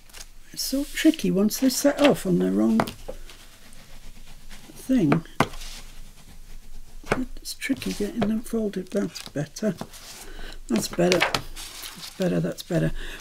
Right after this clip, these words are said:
Right, what I'm gonna do is cut out two windows and stick some acetate behind them. It is, it's free, it,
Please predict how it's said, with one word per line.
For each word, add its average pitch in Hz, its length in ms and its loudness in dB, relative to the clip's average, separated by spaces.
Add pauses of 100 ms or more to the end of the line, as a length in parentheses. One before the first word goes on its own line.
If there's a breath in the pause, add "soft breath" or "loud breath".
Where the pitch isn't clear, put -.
Right, 269 240 12
what 262 140 12
I'm 285 100 12
gonna 311 220 12
do 196 360 12
is 190 180 4
cut 254 300 8
out 185 220 4
two 285 220 10
windows 165 680 8 (340 loud breath)
and 185 120 4
stick - 300 4
some 196 180 8
acetate - 520 4
behind 151 400 4
them. 156 180 2 (560 loud breath)
It 196 160 8
is, 285 320 10 (180)
it's 233 180 4
free, 202 560 10 (300)
it, - 160 -2